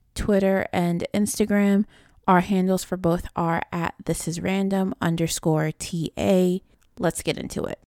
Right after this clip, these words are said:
So I kinda wanna start off this episode with a quote that I found.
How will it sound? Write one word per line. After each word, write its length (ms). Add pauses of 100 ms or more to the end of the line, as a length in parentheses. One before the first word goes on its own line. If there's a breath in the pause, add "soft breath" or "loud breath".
(320)
So 340
I 80
kinda 220
wanna 180
start 260
off 260
this 200
episode 720
with 320 (100)
a 380 (600 soft breath)
quote 360
that 160
I 160
found. 640